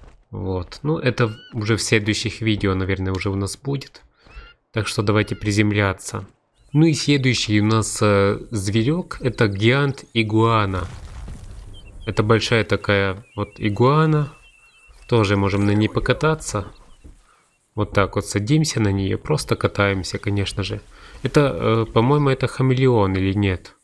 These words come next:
Да, скорее всего, хамелеон. Или это какая-то игуана. Тоже она довольно-таки быстрая.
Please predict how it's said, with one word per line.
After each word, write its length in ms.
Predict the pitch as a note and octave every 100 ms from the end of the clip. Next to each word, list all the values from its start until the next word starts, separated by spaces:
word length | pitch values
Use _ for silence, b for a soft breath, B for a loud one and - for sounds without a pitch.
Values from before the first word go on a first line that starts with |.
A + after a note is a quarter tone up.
| _ - - _ _ _ _ _ _ _ _ _ -
Да, 220 | G#2+ G2
скорее 300 | - A2+ A#2+
всего, 260 | - A#2+ A#2
хамелеон. 720 | A2+ A2+ A2 A2 G2+ F2+ - - _ _ _ _ _ _ _ _ _ _ _
Или 200 | - G2+
это 300 | G2 F#2+ G2+
какая-то 560 | - - - - G#2+ G#2+ G2
игуана. 600 | G2+ G#2+ A#2 B2+ A#2 G#2 - _ _ - - _ _
Тоже 240 | C3 A2
она 160 | G#2+ G#2+
довольно-таки 480 | G2+ A2 G2+ - A2
быстрая. 600 | A2 D3+ - - G2+